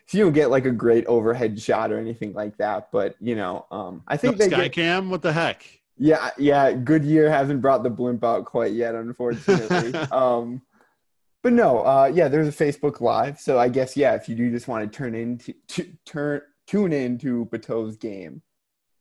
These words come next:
Speaker 1: there should be a Facebook Live. There has been at the previous two
Speaker 2: Okay.
Speaker 1: games.
Speaker 2: That's just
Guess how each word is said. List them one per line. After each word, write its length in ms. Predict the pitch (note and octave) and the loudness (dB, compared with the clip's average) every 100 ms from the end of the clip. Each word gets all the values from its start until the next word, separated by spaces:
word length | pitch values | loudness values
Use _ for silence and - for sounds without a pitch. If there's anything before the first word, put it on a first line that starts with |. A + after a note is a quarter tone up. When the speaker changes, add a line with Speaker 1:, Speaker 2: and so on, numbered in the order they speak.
| _ _ | _ _
Speaker 1:
there 600 | A2 A#2 G#2+ A2 G2+ G#2+ | -2 0 2 0 -2 -6
should 200 | - F#3 | 0 0
be 120 | B2 | 0
a 60 | A2 | -4
Facebook 360 | - - - - | -6 -14 -18 -16
Live. 220 | - - - | -14 -12 -10
There 100 | A#2+ | -6
has 240 | A2 A2 | -8 -8
been 280 | G#2 D#2+ A2+ _ - | -14 -16 -20 _ -6
at 140 | G2+ | -4
the 240 | G2+ F#2+ A2+ | -2 -4 -6
previous 320 | C3 F2 E2 | -8 -10 -12
two 60 | A#2 | -12
Speaker 2:
Okay. 320 | C3+ A2+ G#2+ | -10 -8 -10
Speaker 1:
games. 140 | B2+ D#4+ | -14 _
Speaker 2:
That's 300 | D#3 B2 A2+ | -10 -8 -8
just 340 | A2 B2 - | -10 -10 -12